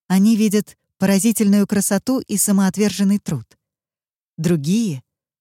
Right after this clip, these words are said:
любовь и надежду. Но работа Кейт как учёного состояла в том, чтобы за сиянием и блеском каждой драгоценности разглядеть подлинную историю её создания.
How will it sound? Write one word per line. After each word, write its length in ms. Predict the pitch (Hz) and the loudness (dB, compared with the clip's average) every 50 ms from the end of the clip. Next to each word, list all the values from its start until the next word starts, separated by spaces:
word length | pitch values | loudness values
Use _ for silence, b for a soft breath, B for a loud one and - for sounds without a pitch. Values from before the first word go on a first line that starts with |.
| _ _ _ - | _ _ _ -4
любовь 440 | 175 170 160 135 160 160 160 - | -2 -2 0 0 -2 -2 -2 -2
и 40 | 180 | -2
надежду. 580 | 170 180 180 151 131 135 127 113 - - - - _ _ _ _ _ _ _ _ _ _ _ _ _ _ _ _ _ _ | 0 0 0 -2 -4 -8 -10 -10 -12 -18 -20 -20 _ _ _ _ _ _ _ _ _ _ _ _ _ _ _ _ _ _
Но 200 | 180 185 208 214 | 0 2 2 2
работа 400 | 220 220 196 233 247 - - 202 | 2 0 0 0 -2 0 -2 -4
Кейт 400 | - - - 226 220 202 - - | -4 -2 -2 0 0 0 -2 -4
как 200 | - 175 165 - | -8 -8 -4 -4
учёного 600 | 190 180 - - 285 294 254 196 147 131 127 131 - _ _ _ _ _ | -6 -6 -4 -2 -2 0 0 -2 -2 -4 -8 -10 -14 _ _ _ _ _
состояла 600 | _ - 208 190 - - 202 202 214 214 208 208 | _ -4 -4 -2 -2 0 0 0 2 0 0 -2
в 100 | 196 - | -4 -4
том, 220 | - 269 269 269 240 | -4 -2 -2 -2 -2
чтобы 340 | - - 220 208 185 196 | -4 -4 -4 -2 0 0
за 120 | 170 175 175 | -2 -2 -4
сиянием 600 | - - 214 196 208 220 214 196 190 190 180 180 | -2 -2 0 2 2 2 2 2 2 2 2 2
и 40 | 185 | 2
блеском 520 | 170 196 208 254 262 - - - 170 156 | 2 0 0 0 0 -2 -2 -4 -4 -4
каждой 420 | - - 196 190 185 160 - 165 147 | -2 -2 -2 0 0 -2 -2 -4 -4
драгоценности 960 | 123 175 165 - 175 165 - - 277 294 277 233 165 143 - - - - 185 _ _ _ _ _ _ _ _ _ _ _ | -2 -4 -4 -2 -4 -4 -4 -4 -2 -2 -2 -2 -2 -4 -6 -10 -12 -16 -18 _ _ _ _ _ _ _ _ _ _ _
разглядеть 800 | - 160 175 156 151 160 170 190 190 151 214 233 226 - - - _ _ _ _ _ _ _ _ _ _ | -4 -4 -4 -4 -4 -2 -2 0 0 0 0 -2 -2 -4 -8 -16 _ _ _ _ _ _ _ _ _ _
подлинную 720 | 220 240 254 202 208 214 202 202 202 196 196 190 196 - | 0 0 0 2 2 2 2 2 4 4 2 2 0 -2
историю 720 | - 202 190 - - - 220 233 233 220 214 208 202 196 175 | -4 -4 -4 -4 -2 -2 0 0 2 2 2 2 2 0 0
её 320 | 156 180 175 156 208 214 | 0 -2 0 0 -2 -2
создания. 720 | - - 202 202 190 185 170 180 156 135 117 113 120 156 | -2 -4 -4 -4 -4 -4 -4 -4 -4 -4 -6 -8 -12 -14